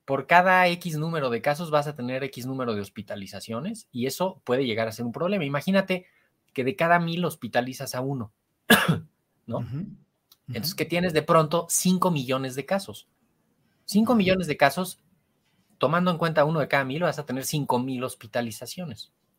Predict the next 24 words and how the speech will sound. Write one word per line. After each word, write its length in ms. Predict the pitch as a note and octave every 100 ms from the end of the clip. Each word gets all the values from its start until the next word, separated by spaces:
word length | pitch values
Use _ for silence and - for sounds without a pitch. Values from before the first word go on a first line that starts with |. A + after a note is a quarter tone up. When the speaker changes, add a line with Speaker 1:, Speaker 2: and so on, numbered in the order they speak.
| _ _ _ _ _ _ _ _
Speaker 1:
Entonces, 320 | A2+ A#2+ C3+
Speaker 2:
Ujú. 80 | C#3
Speaker 1:
eso 140 | C3+ D3+
sí 140 | C#3
ya 100 | C3
es 80 | B2+
un 100 | A#2
problema, 420 | A#2+ C#3 D#3+ G#2+
¿no? 140 | A#2+ - _ _ _ _ _ _ -
También 460 | C3+ D#3+ F#3 G#3+ _ _ _ -
lo 120 | B2
de 60 |
las 160 | C3 B2
secuelas. 480 | - A3 A3 G#2 - _ _ _ _ -
No 100 | D3
sabes 200 | G#3 G3+
cómo 240 | G3 F#3
va 80 | F3
a 20 |
reaccionar 420 | F3 F3 D3+ C#3+ D#3
la 120 | D3+
gente 540 | D3+ C#3+ D3+ D3+ D3+ _ -
al 200 | G#2+ G2+
covid 420 | A2+ A#2 C3+